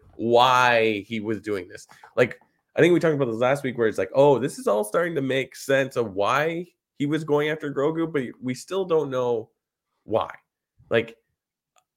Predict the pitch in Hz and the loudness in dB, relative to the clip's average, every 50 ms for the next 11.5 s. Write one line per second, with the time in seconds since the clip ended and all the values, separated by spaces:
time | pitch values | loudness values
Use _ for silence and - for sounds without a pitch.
0 | _ _ - 135 147 151 160 156 151 147 139 131 123 120 113 120 135 135 135 123 | _ _ 2 2 4 6 6 6 6 6 4 4 2 0 0 -2 -4 -4 -2 -4
1 | 113 107 104 104 107 107 - 113 104 98 95 - 113 107 107 107 101 101 98 101 | -2 -2 0 -2 -2 -2 -2 -2 -2 -2 0 0 0 2 2 0 0 -2 -4 -4
2 | - - _ _ - - 117 110 - - 104 98 98 95 - - - 95 92 90 | -8 -18 _ _ -8 -6 -6 -4 -4 -4 -2 -2 -2 -4 -4 -4 -2 -2 -2 -2
3 | 85 85 85 - - 95 90 92 87 - - 107 - 101 95 95 90 92 - 101 | -4 -6 -12 -12 -14 -14 -14 -14 -12 -6 -6 -4 -4 -4 -6 -6 -6 -6 -6 -6
4 | 95 - - - 95 95 87 95 95 92 92 90 - - - - _ _ _ _ | -6 -6 -4 -4 -4 -4 -2 -2 -2 -2 -2 -4 -6 -14 -20 -20 _ _ _ _
5 | _ _ _ _ _ _ _ _ _ _ _ _ _ _ _ _ _ - 147 156 | _ _ _ _ _ _ _ _ _ _ _ _ _ _ _ _ _ 0 2 2
6 | 160 156 165 156 165 156 147 139 127 120 - - 127 120 117 113 110 104 101 - | 4 2 0 0 2 2 0 2 0 -2 -2 0 2 2 2 2 0 -2 -4 -4
7 | 95 98 98 98 92 95 107 107 101 101 92 - - 123 107 - - - 92 87 | -4 -4 -4 -4 -2 -2 -2 0 0 -2 -2 0 0 -2 -2 -2 -4 -12 -12 -10
8 | 82 85 85 87 - _ - 92 92 80 80 71 71 - 95 87 85 85 - 82 | -8 -8 -8 -8 -10 _ -14 -12 -10 -8 -10 -10 -8 -10 -10 -10 -10 -10 -12 -16
9 | - - 95 90 87 85 87 87 87 87 95 90 87 87 90 87 90 - - - | -12 -6 -4 -4 -4 -4 -4 -6 -6 -6 -6 -6 -6 -6 -6 -6 -8 -10 -10 -10
10 | - 98 95 92 87 - - 85 80 82 - _ - 95 90 87 - - 95 95 | -6 -6 -6 -6 -4 -4 -4 -4 -4 -6 -8 _ -6 -6 -6 -6 -4 -2 -2 -2
11 | 87 - - - 87 85 80 - - _ | -2 -4 -10 -12 -12 -12 -12 -16 -18 _